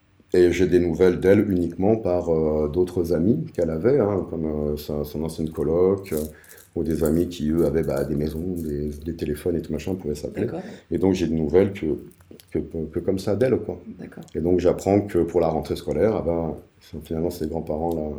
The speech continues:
Speaker 1: la, la veulent plus proche, donc ils la mettent à l'école des Beaux-Arts de Toulouse. Donc je sais qu'elle rentre à l'école de Toulouse de, de Beaux-Arts à, à Toulouse, à l'école. Et j'ai un numéro, j'obtiens finalement son numéro de téléphone.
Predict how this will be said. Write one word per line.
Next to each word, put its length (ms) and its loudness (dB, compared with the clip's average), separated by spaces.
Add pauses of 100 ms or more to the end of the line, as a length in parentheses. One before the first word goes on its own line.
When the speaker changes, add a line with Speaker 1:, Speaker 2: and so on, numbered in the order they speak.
Speaker 1:
la, 40 -8
la 60 -6
veulent 200 -4
plus 160 -12
proche, 420 -6
donc 220 -6
ils 160 -2
la 80 -2
mettent 240 -2
à 40 -4
l'école 280 -4
des 80 -4
Beaux-Arts 260 -2
de 80 -4
Toulouse. 480 -6 (460)
Donc 120 -4
je 100 -2
sais 200 2
qu'elle 140 -2
rentre 260 -2
à 60 -4
l'école 240 -2
de 60 -2
Toulouse 340 -4
de, 80 -4 (280)
de 80 -10
Beaux-Arts 400 -6 (220)
à, 40 -2
à 20 -2
Toulouse, 360 -14 (240)
à 60 -2
l'école. 300 -2 (640)
Et 220 6
j'ai 240 4
un 100 4
numéro, 300 4
j'obtiens 480 0
finalement 280 0
son 160 -2
numéro 280 0
de 40 -6
téléphone. 520 -2